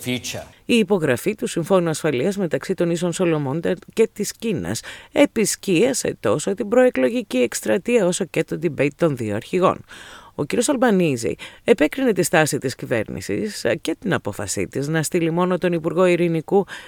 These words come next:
Speaker 2: Ζετ Σεσίλια στα νησιά Σολομώντα για να διαπραγματευτεί.
Speaker 1: This isn't so much a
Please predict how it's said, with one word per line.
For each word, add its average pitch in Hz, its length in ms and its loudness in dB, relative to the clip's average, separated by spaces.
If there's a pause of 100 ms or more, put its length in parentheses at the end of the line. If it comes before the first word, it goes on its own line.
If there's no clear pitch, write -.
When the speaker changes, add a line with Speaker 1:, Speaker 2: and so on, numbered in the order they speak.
Speaker 2:
Ζετ 170 360 -2
Σεσίλια 135 640 0
στα 151 320 -4
νησιά 131 340 -4
Σολομώντα 196 580 0
για 196 140 0
να 185 120 0
διαπραγματευτεί. 135 840 -4 (240)
Speaker 1:
This 220 260 -2
isn't 170 180 -4
so 156 200 -2
much 147 240 -4
a 127 80 -4